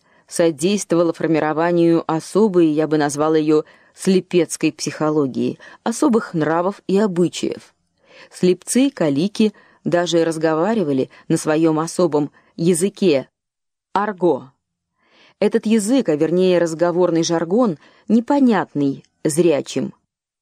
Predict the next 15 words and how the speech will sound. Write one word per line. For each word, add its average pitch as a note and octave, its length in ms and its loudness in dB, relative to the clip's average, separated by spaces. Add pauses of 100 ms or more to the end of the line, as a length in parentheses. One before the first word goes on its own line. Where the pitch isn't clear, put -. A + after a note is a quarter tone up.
(920)
каликам F3+ 720 -2 (260)
и A3+ 100 2
вообще A#3+ 340 -2
посторонним, C#3+ 800 -2 (240)
тщательно C#4 720 2
оберегался G3+ 760 0
слепцами. C3+ 720 -6 (640)
Придумал F#3 600 0
этот A3+ 280 0
жаргон, G#3+ 460 0
вероятно, A3+ 480 0
какой-нибудь G#3 680 0
ослепший F3 580 -2
просвещенный D#3 720 -2
монах. E3+ 520 -2